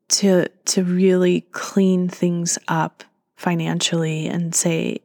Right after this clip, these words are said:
okay, like, where am I actually spending my money? Am I proud of where I'm spending my money? Because, yeah, on one level, money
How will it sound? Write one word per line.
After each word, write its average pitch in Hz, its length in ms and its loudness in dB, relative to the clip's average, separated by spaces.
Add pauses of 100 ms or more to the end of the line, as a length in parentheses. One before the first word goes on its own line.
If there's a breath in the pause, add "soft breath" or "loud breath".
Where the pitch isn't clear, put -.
(200)
okay, 220 540 0
like, - 220 -6
where 185 240 2
am 285 120 4
I 254 180 2
actually 202 500 2
spending 190 420 2
my 175 120 0
money? 196 480 -2 (1400 soft breath)
Am 180 140 0
I 180 100 2
proud 180 720 0
of 185 180 -4
where 190 120 4
I'm 190 100 2
spending 190 380 0
my 180 140 0
money? 196 480 -4 (800 soft breath)
Because, 226 560 0 (920)
yeah, 247 320 4 (140)
on 214 280 4
one 214 200 2
level, 208 480 2
money 202 440 0